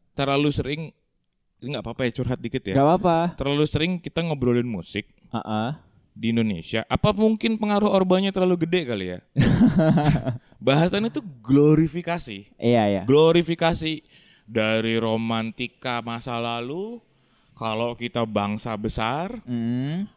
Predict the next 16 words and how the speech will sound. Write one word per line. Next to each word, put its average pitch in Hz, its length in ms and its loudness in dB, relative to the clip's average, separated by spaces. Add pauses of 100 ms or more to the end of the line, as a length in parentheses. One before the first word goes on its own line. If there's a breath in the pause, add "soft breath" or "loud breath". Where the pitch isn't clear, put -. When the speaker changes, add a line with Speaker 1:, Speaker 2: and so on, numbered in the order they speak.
Speaker 1:
kalau 104 440 -4
nggak 120 360 -4 (540)
kita 120 300 -2
pernah 123 400 -2
punya 123 340 -6
sesuatu 123 460 0
yang 123 160 4
adiluhung, 117 960 4
Speaker 2:
Mm. - 100 -8
Speaker 1:
which 254 220 4
is 294 160 2
bener 214 600 2
Speaker 2:
Mm-mm. 127 460 0
Speaker 1:
di 160 240 6
perspektif - 540 -2
tertentu. 120 500 0